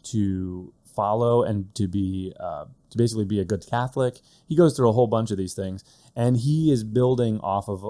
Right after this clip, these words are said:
what Saint Thomas had done, where he basically goes through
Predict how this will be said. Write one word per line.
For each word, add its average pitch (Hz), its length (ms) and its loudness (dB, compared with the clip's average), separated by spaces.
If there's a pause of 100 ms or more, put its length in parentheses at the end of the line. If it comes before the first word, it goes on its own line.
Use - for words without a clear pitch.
what 104 260 -4
Saint 107 200 -8
Thomas 107 360 -2
had 92 140 -4
done, 87 360 -2
where 101 140 -2
he 104 80 2
basically 98 800 -4
goes 107 260 2
through 107 500 0